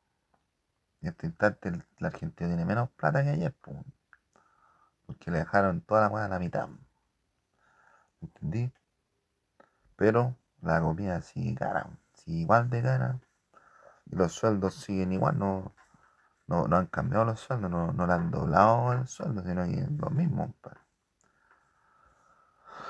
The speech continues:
Pero hay argentinos que, que dicen, "Oye, pero yo quiero que, eh, si van a cambiar el dólar, que lo, que lo cambien bien, pues". Entonces Milei tiene que firmar un decreto de ley que el,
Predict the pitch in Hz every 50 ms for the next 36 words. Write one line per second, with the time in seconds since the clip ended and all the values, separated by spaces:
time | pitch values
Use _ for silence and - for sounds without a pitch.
0 | - - - - - - - - - 104 110 107 98 92 - - 85 82 - -
1 | 107 104 98 92 90 87 - - - - 80 85 98 98 - 87 85 110 113 104
2 | 95 90 85 87 85 85 85 85 87 92 87 - 98 90 90 92 87 87 90 90
3 | 87 85 85 85 85 - - _ _ _ - - - - - 85 85 90 113 117
4 | 120 117 107 104 104 107 117 120 120 107 101 95 101 127 127 123 123 120 - -
5 | - - 90 90 87 92 95 95 - - - 87 90 87 92 90 92 - - -
6 | - - 190 - - - - 69 - - - 95 95 - - - 90 92 90 87
7 | 90 - - - 87 87 95 98 95 185 143 - 87 87 85 85 92 - 85 87
8 | - - - _ _ _ _ _ _ _ _ _ _ _ _ _ _ _ _ -
9 | - 78 78 82 85 101 120 135 139 - - _ _ _ _ _ _ _ _ _
10 | - - - - - 78 85 87 98 95 87 90 90 101 123 135 139 - _ _
11 | _ - - - 87 82